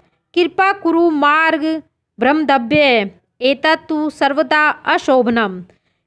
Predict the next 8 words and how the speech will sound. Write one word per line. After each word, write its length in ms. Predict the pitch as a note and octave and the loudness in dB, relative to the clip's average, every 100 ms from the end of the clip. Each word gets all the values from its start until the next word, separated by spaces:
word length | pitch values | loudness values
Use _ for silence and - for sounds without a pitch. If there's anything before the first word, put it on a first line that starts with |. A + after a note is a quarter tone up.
| _ | _
कृत्यम 800 | D#4 D#4+ - F4 E4+ D#4+ D#4+ D#4+ - _ _ _ _ - | -4 -4 0 0 2 2 0 -6 -12 _ _ _ _ -4
अस्मद्रश्भे 1400 | D4 D#4+ E4 F4+ C4+ A#3 C#4+ D#4 - C4+ E4+ E4 D#4+ D#4+ B3+ | -4 -2 0 0 -2 -4 -2 -2 -2 0 2 4 2 -2 -4
बालेभ्ये 840 | A#3 C4 C#4+ D#4 C4+ F4 D#4+ D#4 D#4 _ _ | -2 0 0 0 2 2 4 2 -2 _ _
भवती 480 | A#3 C#4 C4+ E4 E4 | -4 -2 -2 -2 -2
श्रद्ध 540 | - D#4 D4 C4 - _ _ - - | -2 -2 0 -2 -10 _ _ -20 -4
एव 420 | C#4 C#4 C#4+ C#4+ - - - - | 0 2 2 -2 -6 -20 -20 -2
संस्कारा 720 | F4+ F#4 - D4+ D4 D4 D#4 | -2 0 0 0 2 2 0
देया। 600 | B3+ A3 B3 B3 E3+ F3+ | 0 0 2 2 0 -8